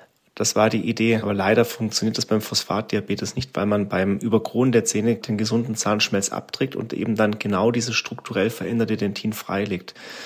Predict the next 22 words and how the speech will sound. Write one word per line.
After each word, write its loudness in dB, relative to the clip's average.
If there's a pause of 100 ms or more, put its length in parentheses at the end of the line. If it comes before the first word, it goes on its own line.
(140)
Und -2
so 4
war 6
es 4
ein 4
Dominoeffekt 2
bei 4
der 4
Patientin. 0
Ein 0
Zahn 2
nach 2
dem 0
anderen 4 (560)
hat -4
sich 0
entzündet, 4
es -4
haben 2
sich -2
Abszesse 0
gebildet 0